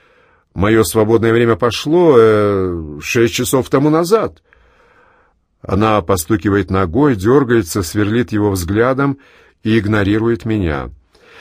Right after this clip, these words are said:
Я тоже начинаю дёргаться, только от того, что смотрю на неё. Управляющий кладёт руки на её голые плечи, бросает короткий взгляд на сверкающий треугольник трусиков между бёдер.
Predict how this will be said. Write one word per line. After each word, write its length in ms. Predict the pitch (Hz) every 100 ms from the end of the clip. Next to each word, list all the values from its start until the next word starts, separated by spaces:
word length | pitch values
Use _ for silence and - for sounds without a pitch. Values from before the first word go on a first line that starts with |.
| -
Я 280 | 107 143 151
тоже 280 | 147 147 117
начинаю 480 | 110 - 110 107 98
дёргаться, 720 | 98 92 87 104 - 127 135 _ _ _ _
только 280 | 117 113 117
от 100 | 87
того, 200 | 117 135
что 160 | -
смотрю 460 | 127 127 127 127 101
на 80 | 85
неё. 460 | 78 73 69 60 64 _ _ _ _ _ _ _ _ _ _ _ _ _ -
Управляющий 600 | - 147 160 190 170 165
кладёт 420 | 151 147 156 -
руки 360 | 147 143 143 139
на 140 | 123
её 220 | 123 120
голые 380 | 107 120 117 113
плечи, 680 | 85 107 104 92 - 151 151 _ _ _ _ _
бросает 520 | 104 123 139 175 175 -
короткий 380 | 147 147 143
взгляд 440 | 127 98 135 143 143
на 80 | 117
сверкающий 760 | 123 113 131 135 131 - 123
треугольник 640 | 90 117 101 123 117 110 -
трусиков 600 | 127 151 156 147 139 -
между 360 | 113 104 120
бёдер. 560 | 104 101 95 90 82